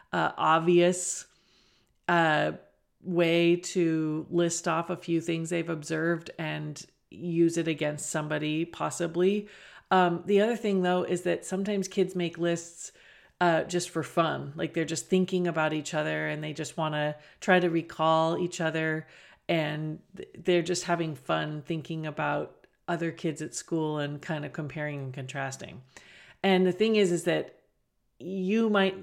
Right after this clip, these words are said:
you might see something like this about yourself and have no idea which side of it it's on, really. It might seem obvious that there's one entry about this example kid,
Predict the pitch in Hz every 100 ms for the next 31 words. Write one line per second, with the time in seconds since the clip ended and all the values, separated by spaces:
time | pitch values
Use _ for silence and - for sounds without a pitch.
0 | - 175 180 220 - - 233 - 170 165
1 | 170 165 175 170 165 165 151 - 208 233
2 | 170 156 165 160 160 156 151 156 151 143
3 | 156 - - 143 143 147 131 - _ 165
4 | - 131 147 92 107 110 - - 175 190
5 | 190 185 - 202 226 226 - 151 170 160
6 | 143 - 135 151 147 139 - - - -
7 | 180 190 190 - 165 175 - 156 151 151
8 | 151 - - - 175 170 - 165 - 180
9 | 147 160 165 165 139 156 143 143